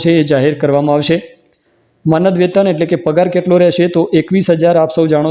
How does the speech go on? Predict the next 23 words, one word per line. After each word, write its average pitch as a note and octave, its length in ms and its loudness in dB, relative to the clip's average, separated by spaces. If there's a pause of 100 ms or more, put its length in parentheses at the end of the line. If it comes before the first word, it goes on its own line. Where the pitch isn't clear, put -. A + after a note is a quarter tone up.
છો D#3 80 0
એ - 80 -6
પ્રમાણે D#3 360 0
એકવીસ F3 240 -4 (140)
હજાર D#3+ 120 2 (140)
રૂપિયા D#3 360 -2
ફિક્સ D#3+ 220 -2 (400)
માનદ D#3 340 0
વેતન D#3+ 260 0
રહેશે. E3 220 0 (420)
ઉંમર F#3 220 2
મર્યાદા F#3 400 2
આ D#3+ 80 0
ભરતી D#3+ 300 -2
માટે E3+ 180 0 (100)
ચાલીસ D#3 320 0
વર્ષની D#3 340 0
આપવામાં D3+ 300 -2
આવેલી D#3+ 260 0
છે, F#3+ 80 0
એટલે F#3 140 0
ચાલીસ D#3 380 -2
વર્ષ D#3+ 200 -2